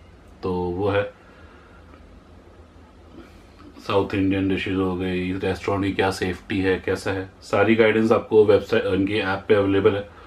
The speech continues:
और क्या-क्या बेस्ट फूड, मतलब कौन-कौन से रेस्टोरेंट top rating पे और टॉप discount पे चल रहे हैं, वो भी बताते हैं।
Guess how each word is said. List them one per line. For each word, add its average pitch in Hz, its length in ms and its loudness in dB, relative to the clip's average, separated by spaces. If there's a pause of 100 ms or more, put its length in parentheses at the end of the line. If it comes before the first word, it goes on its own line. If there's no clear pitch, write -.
(1300)
और 95 420 -2
क्या-क्या 101 440 2
बेस्ट 98 340 4
फूड, - 280 -6
मतलब 98 180 0
कौन-कौन 101 360 2
से 104 100 2
रेस्टोरेंट 101 460 2
top 98 240 2
rating 95 300 0
पे 104 80 0
और 95 120 2
टॉप 98 260 2
discount 123 420 0
पे 123 80 2
चल 92 180 2
रहे 90 120 -2
हैं, 90 60 -6
वो 101 120 -2
भी 113 180 4
बताते 98 340 -2
हैं। - 200 -10